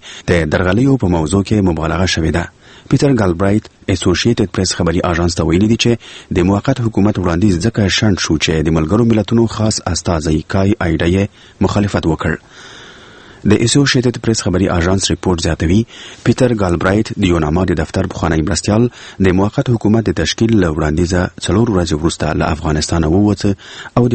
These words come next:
ملګرو ملتونو د عمومي منشي بان کی مون لخوا له دندې لرې کړای شو. پیټر ګالبرایټ د ملګرو ملتونو د عمومي منشي د دغه ګام په مقابل کې په اقداماتو لاس پورې کړی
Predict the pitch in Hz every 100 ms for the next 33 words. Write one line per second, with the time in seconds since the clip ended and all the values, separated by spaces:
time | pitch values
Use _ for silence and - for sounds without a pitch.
0 | 113 110 131 107 82 78 95 95 87 80
1 | 80 80 101 90 78 - 82 78 78 78
2 | 80 76 - 85 90 - - 87 78 80
3 | 80 92 107 87 80 76 - 80 - -
4 | - - - - - 147 147 113 98 98
5 | 110 113 90 80 87 101 92 78 95 101
6 | 90 80 78 80 110 110 92 117 113 110
7 | 85 76 87 87 82 80 80 78 92 -
8 | 98 98 - 85 78 76 80 95 92 -
9 | 78 76 80